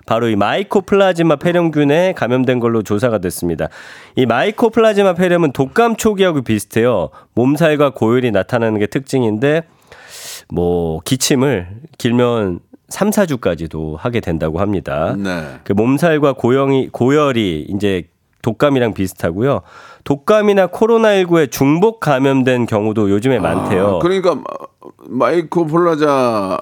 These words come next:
Speaker 1: 마이코플라자가 아니고 플라즈마.
Speaker 2: 아, 저기 쇼핑센터
Speaker 1: 아,
Speaker 2: 줄 알았어요.
Speaker 1: 백화점 아니에요.
Speaker 2: 죄송합니다. 플라즈마하고
Speaker 1: <laughs> 네.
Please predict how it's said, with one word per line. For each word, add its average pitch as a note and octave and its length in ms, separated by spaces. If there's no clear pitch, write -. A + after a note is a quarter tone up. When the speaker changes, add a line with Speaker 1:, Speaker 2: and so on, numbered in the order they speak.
Speaker 1:
마이코플라자가 B2+ 800
아니고 F2+ 240
플라즈마. F3 540
Speaker 2:
아, G2+ 160
저기 G#2 200
쇼핑센터 F3 500
Speaker 1:
아, G#2 60
Speaker 2:
줄 C3+ 100
알았어요. A2 80
Speaker 1:
백화점 B2+ 340
아니에요. G2 260
Speaker 2:
죄송합니다. - 680
플라즈마하고 C#3 880
Speaker 1:
<laughs> - 40
네. F2+ 360